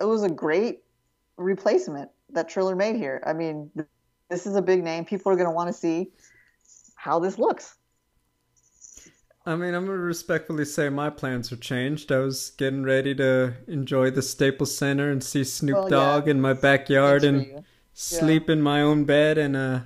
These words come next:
Speaker 2: <clears throat> now I will be, well, I will be doing mo-, some of those things, but not the more fun ones. Um,
Speaker 1: <laughs>
Speaker 2: uh, uh, okay, I, I know, I, I also agree. I believe he got sick. I don't think he would have pulled out at this stage,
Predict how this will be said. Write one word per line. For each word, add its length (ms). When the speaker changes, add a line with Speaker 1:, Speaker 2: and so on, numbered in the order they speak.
Speaker 2:
<clears throat> 140
now 540
I 100
will 140
be, 400
well, 160
I 80
will 120
be 140
doing 340
mo-, 180
some 280
of 80
those 220
things, 340
but 160
not 180
the 60
more 140
fun 280
ones. 320
Um, 460
Speaker 1:
<laughs> 760
Speaker 2:
uh, 40
uh, 380
okay, 260
I, 360
I 20
know, 280
I, 400
I 40
also 300
agree. 220
I 40
believe 260
he 100
got 220
sick. 300
I 80
don't 180
think 160
he 100
would 140
have 120
pulled 220
out 200
at 100
this 180
stage, 600